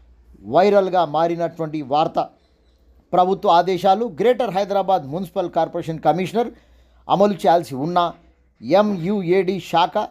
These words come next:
తెలంగాణ ముఖ్యమంత్రి రేవంత్ రెడ్డి దగ్గర ఉన్నందున అమెరికా పర్యటన తర్వాతే జాయింట్ కమిషనర్ల బదిలీ వ్యవహారం కొలిక్కి వస్తుందా చూడాలి మరి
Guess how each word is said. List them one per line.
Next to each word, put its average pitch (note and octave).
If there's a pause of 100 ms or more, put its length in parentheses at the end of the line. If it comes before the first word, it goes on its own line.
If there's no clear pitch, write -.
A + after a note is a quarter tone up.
(120)
తెలంగాణ F#3
ముఖ్యమంత్రి E3+
రేవంత్ F#3+
రెడ్డి E3+ (360)
దగ్గర D3+
ఉన్నందున E3+ (360)
అమెరికా A3+
పర్యటన F#3+
తర్వాతే F#3+ (220)
జాయింట్ F#3
కమిషనర్ల F3+
బదిలీ D3
వ్యవహారం E3
కొలిక్కి G#3+
వస్తుందా E3+ (340)
చూడాలి E3+
మరి E3